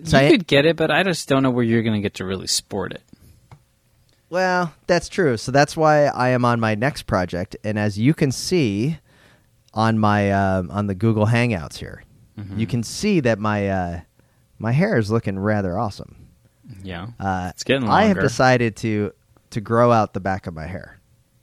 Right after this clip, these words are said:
Speaker 1: I'm going for, I don't wanna say the full mullet, but I definitely want some flow to come out of the back of the helmet.
Speaker 2: Okay, that'll be a new thing for you. I remember the first
Speaker 1: Yeah,
Speaker 2: time
Speaker 1: yeah.
Speaker 2: I saw you really have any hair, I was a little horrified, but I'm getting used to it now.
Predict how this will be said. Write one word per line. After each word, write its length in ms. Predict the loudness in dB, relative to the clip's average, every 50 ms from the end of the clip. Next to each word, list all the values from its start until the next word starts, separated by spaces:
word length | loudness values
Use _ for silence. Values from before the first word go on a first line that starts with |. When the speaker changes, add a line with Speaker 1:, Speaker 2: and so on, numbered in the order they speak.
| _ _ _ _ _ -8
Speaker 1:
I'm 120 | -2 2
going 180 | 4 4 4 4
for, 340 | 4 4 4 4 4 2 0 _ -14 -8
I 40 | -2
don't 100 | 0 2
wanna 120 | 2 2 0
say 140 | 2 0
the 80 | 0 0
full 240 | 0 2 2 2 4
mullet, 440 | 6 6 8 8 6 4 2 0 _ -18 -20 -20 _ _ _ -20 -6 _ 2
but 100 | 4 4
I 60 | 6
definitely 340 | 4 4 2 2 0 0 2
want 180 | 2 2 2 0
some 120 | -2 -6
flow 280 | -2 2 4 4 4 4
to 100 | 4 2
come 220 | 0 0 0 2
out 220 | 2 0 0 0
of 80 | -2 -4
the 60 | -6
back 260 | -4 -6 -6 -6 -8
of 80 | -10 -10
the 60 | -10
helmet. 300 | -10 -10 -12 -14 -18 -20 _ _ _ _ _ -10
Speaker 2:
Okay, 380 | -6 -4 -2 0 0 -2 -2
that'll 200 | 0 0 0 2
be 120 | 4 6 6
a 80 | 8
new 200 | 8 8 6 6
thing 280 | 4 4 2 0 0 -2
for 160 | -4 -6 -8
you. 260 | -8 -6 -6 -10 -10 -12 _ _ _ -2
I 40 | 0
remember 220 | 2 4 4 6
the 80 | 4 4
first 220 | 4 4 4 6 6
Speaker 1:
Yeah, 20 | 6
Speaker 2:
time 60 | 4 4
Speaker 1:
yeah. 60 | 4
Speaker 2:
I 20 | 2
saw 200 | 2 2 2 2
you 180 | 2 2 0 -2
really 220 | -4 -4 -2 -2
have 140 | -4 -4 -4
any 300 | -2 -2 -2 -2 -2 -4
hair, 260 | -6 -8 -10 -10 -10 -10
I 60 | -10
was 120 | -10 -10
a 40 | -8
little 160 | -8 -8 -8
horrified, 540 | -8 -8 -8 -8 -8 -8 -10 -10 -10 -10 -8
but 120 | -4 -2 -2
I'm 120 | 0 2
getting 240 | 2 4 4 4 2
used 180 | 0 -2 -6 -8
to 60 | -12
it 120 | -14 -14 -14
now. 160 | -16 -18 -18